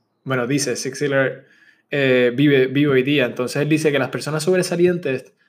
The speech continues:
tienen una cosa en común, un sentido absoluto de misión.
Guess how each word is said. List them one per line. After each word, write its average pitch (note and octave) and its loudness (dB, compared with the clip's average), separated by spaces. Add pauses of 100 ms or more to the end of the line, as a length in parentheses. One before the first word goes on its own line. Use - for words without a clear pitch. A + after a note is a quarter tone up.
(260)
tienen D#3+ -2
una F#3+ 0
cosa F3+ 0
en D3+ -4
común, A#2+ -8 (920)
un D3+ -6
sentido E3+ 0
absoluto C#3 -2
de B2+ -8
misión. A#2+ -12